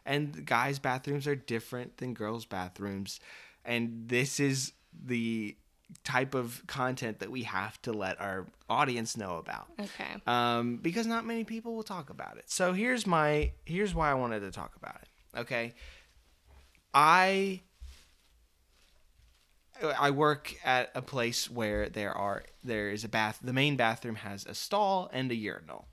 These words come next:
Speaker 1: Okay, do you know what a urinal is?
Speaker 2: Yeah, uh, just
Speaker 1: Okay.
Speaker 2: one stall and one urinal?
Speaker 1: Yes.
Speaker 2: Okay.
Speaker 1: Okay, the main ba-, in the main bathroom. And so, um,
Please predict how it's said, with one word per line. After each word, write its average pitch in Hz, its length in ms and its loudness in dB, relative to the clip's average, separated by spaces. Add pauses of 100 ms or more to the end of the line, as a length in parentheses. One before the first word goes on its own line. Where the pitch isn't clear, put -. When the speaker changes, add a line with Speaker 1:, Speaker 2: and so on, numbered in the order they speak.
Speaker 1:
Okay, 117 220 -6
do 120 100 -6
you 123 60 -6
know 127 140 -2
what 117 100 0
a 113 40 -2
urinal 104 440 -8 (100)
is? - 220 -14
Speaker 2:
Yeah, 185 420 2
uh, 185 140 4
just 226 200 2
Speaker 1:
Okay. 208 80 -4
Speaker 2:
one 202 220 -2
stall 220 360 -4
and 220 120 -6
one 220 180 -4
urinal? 226 400 -6
Speaker 1:
Yes. - 300 -6
Speaker 2:
Okay. - 220 -12 (360)
Speaker 1:
Okay, 131 180 0
the 127 100 -2
main 135 240 4
ba-, 123 120 -2
in 139 100 0
the 143 60 2
main 113 280 2
bathroom. 95 540 -4
And 120 120 -10
so, 113 380 -2 (1300)
um, 107 500 -2